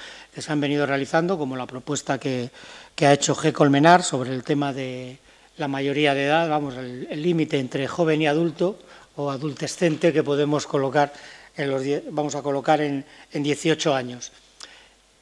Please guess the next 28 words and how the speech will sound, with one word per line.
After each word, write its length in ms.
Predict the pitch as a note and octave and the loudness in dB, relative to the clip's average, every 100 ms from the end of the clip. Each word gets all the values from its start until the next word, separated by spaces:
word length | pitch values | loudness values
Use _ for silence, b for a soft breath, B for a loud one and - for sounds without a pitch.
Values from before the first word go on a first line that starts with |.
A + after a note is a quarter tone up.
| _ _ _ | _ _ _
Son 220 | - F3 D#3+ | -2 0 4
cuestiones 520 | F3+ E3 F#3 F#3+ F#3+ | 2 4 4 4 0
que 140 | D#3+ | -2
sí, 340 | - F#3+ G#3 E4 | 2 2 0 -4
a 60 | |
lo 100 | D3 | -6
mejor, 460 | C#3+ C#3+ F#3 F#3+ - - - | -6 -2 4 4 2 -18 -14
eh, 220 | C3+ C3 | -12 -8
desde, 500 | C3+ C3 C3+ C#3 B3 | -6 -4 -2 -4 -6
ya 160 | D3+ C#3 | -6 -2
sabe 220 | D3 D3 | 0 2
que 240 | D3 C#3 B B B B | 4 2 B B B B
el 120 | F3 C#3 | -6 -2
trabajo 520 | D3 D3 D#3 D#3+ D3+ | 4 6 6 6 6
es 280 | D3 D3 C3+ | 8 4 4
m-, 260 | D3 D#3 D4+ | 0 0 -4
muy 280 | D#3+ D#3 D3+ | 0 2 8
grande, 480 | E3+ E3+ E3+ G3+ B3 | 8 8 8 4 2
suele 280 | - C#3+ C3+ | -2 0 2
ser 220 | E3 C3+ | 2 4
bastante, 840 | C3+ - D3 C#3 D#3 C#3+ C#3 C3+ | 2 0 0 4 4 4 4 2
bastante 420 | C3+ - D3+ C3+ | -2 -2 -2 4
amplio 480 | D3+ D3 D#3 D3 D#3+ | 4 4 4 4 2
en 100 | D3 | 0
todas 240 | C3+ D3 C#3+ | 2 2 4
las 180 | C#3 | 4
áreas 220 | D#3+ D3 C#3+ | 4 4 2
municipales, 640 | D3 C3 C#3 D3+ D#3 F#3+ | 0 -2 0 0 0 -4